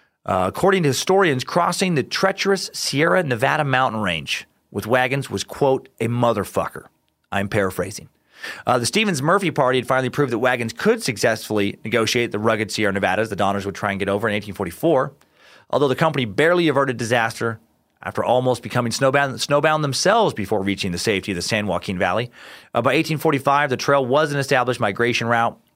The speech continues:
And where did this trail go? Well, started in Missouri and initially was part of the Oregon Trail, following the Platte, you might shit yourself to death with Cholera River, and then at Fort Bridger, cut off from the Oregon Trail.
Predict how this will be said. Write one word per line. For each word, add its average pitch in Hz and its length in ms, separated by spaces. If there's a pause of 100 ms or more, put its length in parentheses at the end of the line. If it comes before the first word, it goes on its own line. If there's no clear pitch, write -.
And 107 120
where 185 220
did 196 140
this 175 160
trail 139 340
go? 104 380
Well, 170 260 (680)
started 214 340
in 202 80
Missouri 143 420 (200)
and 117 140
initially 143 320
was 131 120
part 139 200
of 135 40
the 131 40
Oregon 113 240
Trail, 117 380 (220)
following 123 420
the 101 160
Platte, - 440
you 120 120
might 110 200
shit - 200
yourself 135 360
to - 60
death 127 240
with 104 100
Cholera 127 320
River, 107 320 (220)
and 110 100
then 113 80
at 101 60
Fort 156 260
Bridger, 117 520
cut 139 240
off 143 180
from 123 80
the 117 60
Oregon 101 240
Trail. 107 320